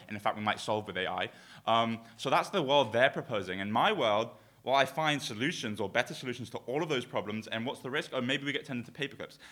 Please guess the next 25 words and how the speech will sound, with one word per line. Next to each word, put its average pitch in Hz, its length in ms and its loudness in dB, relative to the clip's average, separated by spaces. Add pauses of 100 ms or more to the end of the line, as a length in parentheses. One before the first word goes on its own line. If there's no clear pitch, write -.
(140)
Let 247 120 -4
me 415 60 -8
fight 190 340 2
back 139 220 4
on 123 80 -2
the 117 80 -2
notion, 110 460 -2
which 131 160 -4
I 175 40 2
think 311 160 -8
is 160 80 -8
actually 117 380 0 (540)
fair 196 260 4
enough 170 280 2
to 147 60 0
government. 123 440 2 (580)
One 202 240 0
of 233 60 0
the 202 180 0
only 202 360 2
arguments 147 440 6
they - 100 2
made 160 380 2
that 143 140 4
was 123 100 -2